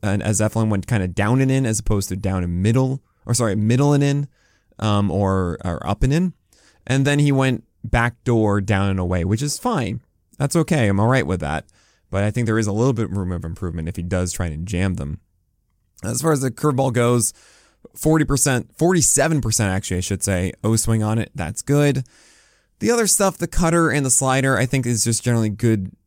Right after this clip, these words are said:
locations. It all works. Four oh four E R A essentially tells you, look, like, he's gonna try and do his best, but there are days that it's just not gonna be there, and Eflin's gonna get hit around, the sinker's gonna find the middle of the plate, and it's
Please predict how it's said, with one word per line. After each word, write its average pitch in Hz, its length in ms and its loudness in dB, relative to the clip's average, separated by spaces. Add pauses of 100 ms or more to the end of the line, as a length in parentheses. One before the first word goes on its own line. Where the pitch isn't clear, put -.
locations. 175 680 0
It 147 140 -4
all 220 180 2
works. 127 800 -2 (260)
Four 170 240 2
oh 170 40 4
four 147 200 -4
E 143 160 2
R 127 100 4
A 123 320 2 (320)
essentially 131 360 0
tells 127 240 2
you, 120 80 0
look, 110 260 0
like, 101 160 -2
he's 104 160 -2
gonna 123 320 -2
try 113 200 0
and 110 100 -2
do 101 80 0
his 95 120 -2
best, 101 360 -2
but 90 200 -4 (720)
there 160 160 2
are 156 160 4
days 127 300 2
that 107 140 2
it's 104 160 -2
just - 180 -4
not 98 220 -2
gonna 98 200 -4
be 95 200 -2
there, 92 220 -2
and 90 100 -2
Eflin's 90 340 -6
gonna 95 160 -4
get 85 180 -8
hit 95 120 -6
around, 110 420 0
the 92 120 -6
sinker's 92 320 -6
gonna 85 120 -8
find 69 200 -10
the - 40 -8
middle - 140 -12
of - 40 -14
the - 60 -16
plate, 160 380 0
and - 20 -2
it's 95 340 -6